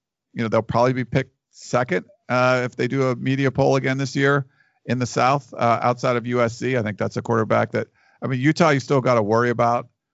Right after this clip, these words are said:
The rest of the Pac-twelve, you know, Colorado bringing in Karl Dorrell, the South. Uh, I'm not, you know, not really concerned about Colorado.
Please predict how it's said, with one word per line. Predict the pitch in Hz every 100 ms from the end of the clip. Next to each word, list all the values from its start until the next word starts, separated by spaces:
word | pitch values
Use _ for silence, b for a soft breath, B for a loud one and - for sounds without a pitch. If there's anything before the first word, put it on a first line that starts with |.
| _ _ _ _
The | 147
rest | 202
of | 220
the | 170
Pac-twelve, | 165 147 147 147 131
you |
know, | 110
Colorado | 87 131 127 131 127
bringing | 117 127 120
in | 113
Karl | 123 120
Dorrell, | 110 110 113 110
the |
South. | 120 117 113 117 -
Uh, | 101 92 -
I'm | 120
not, | 131 127 -
you | 120
know, | 92 85 _
not | 123 135
really | 135
concerned | 113 131
about | 120 120
Colorado. | 117 113 107 107 104 104 104